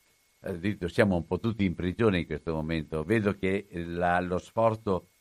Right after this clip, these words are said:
sta allargandosi da parte di tutte le situa-, di tutte le, le, le realtà che abbiamo attorno. Diamoci una mano e a risentirci. Ciao.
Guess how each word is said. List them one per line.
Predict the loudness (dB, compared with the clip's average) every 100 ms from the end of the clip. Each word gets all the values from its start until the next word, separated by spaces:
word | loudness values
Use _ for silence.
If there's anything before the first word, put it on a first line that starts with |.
| _
sta | -16 0 2
allargandosi | 4 2 2 4 4 2 -2
da | -2
parte | 2 0 0 -4
di | -4 -2
tutte | -6 -4 -2
le | -2
situa-, | -4 -12 -4 -4
di | -4 -8 -6
tutte | -8 -2 -2
le, | 0 -2
le, | -2 -4 -6 -10 _ _ _
le | 0 2
realtà | 2 2 0 0 0 0 -2
che | -6
abbiamo | -2 0 0 -2
attorno. | -4 -2 0 0 -4 -6 _ _ _
Diamoci | 2 4 2 -2
una | 0 2
mano | 4 4 2 0 -2
e | 2 4 4
a | -2
risentirci. | -4 -6 -8 -8 -16 _ -20
Ciao. | -4 -2 -2